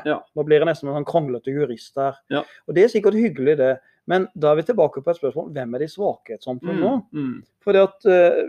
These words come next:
Speaker 2: hvis vi tar Norge da, hvem er de svake? Er det, nå bare spør jeg som det,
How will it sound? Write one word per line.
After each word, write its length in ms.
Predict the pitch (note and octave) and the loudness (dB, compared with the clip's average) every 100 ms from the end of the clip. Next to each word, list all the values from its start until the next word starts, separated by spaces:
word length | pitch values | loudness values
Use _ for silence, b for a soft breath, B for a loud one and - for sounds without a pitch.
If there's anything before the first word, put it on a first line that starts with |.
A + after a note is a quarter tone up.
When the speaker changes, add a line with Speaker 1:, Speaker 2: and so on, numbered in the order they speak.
| - | -2
Speaker 2:
hvis 140 | F#3 | -2
vi 60 | A3 | -2
tar 160 | E3 | 0
Norge 460 | F3 G3 C#3 A#2 G#2+ | 4 4 2 -2 -2
da, 180 | A2+ C#3+ | 0 0
hvem 240 | D#3+ G3 G#3 | 0 -2 0
er 20 | B2+ | 0
de 80 | |
svake? 440 | C3 D#3+ C#3+ A#2 - | -2 2 2 2 -2
Er 180 | B2 A#2+ | -2 0
det, 280 | C3 C3+ C3+ b _ | 0 0 -2 b _
nå 60 | B2+ | -4
bare 100 | - | -4
spør 240 | - B2+ | -2 -2
jeg 80 | C3 | -2
som 120 | C#3 | -2
det, 120 | C3 | -2